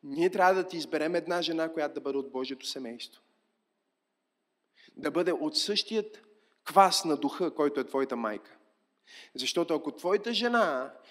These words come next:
е от Божието семейство и тя носи същия дух, който носи твоята майка, ти ще можеш да надминеш моите постижения. Не просто защото си по-помазан от мен, а защото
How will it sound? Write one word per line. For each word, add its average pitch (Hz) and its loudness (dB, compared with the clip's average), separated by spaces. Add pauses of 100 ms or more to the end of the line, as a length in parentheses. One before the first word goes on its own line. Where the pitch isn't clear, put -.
(160)
е 151 -2
от 160 2
Божието 180 0
семейство 143 -2 (240)
и 143 -10
тя 160 0
носи 160 -2
същия 165 0
дух, 160 0
който 156 -2
носи 147 -4
твоята 143 -2
майка, 147 -4 (300)
ти 175 -8
ще 170 0
можеш 147 -4
да 135 -4
надминеш 156 -6
моите 151 -6
постижения. 113 -10 (1600)
Не 160 2
просто 208 4
защото 202 0
си 190 -4
по-помазан 175 0
от 160 -4
мен, 139 -2 (240)
а 151 -2
защото 151 -2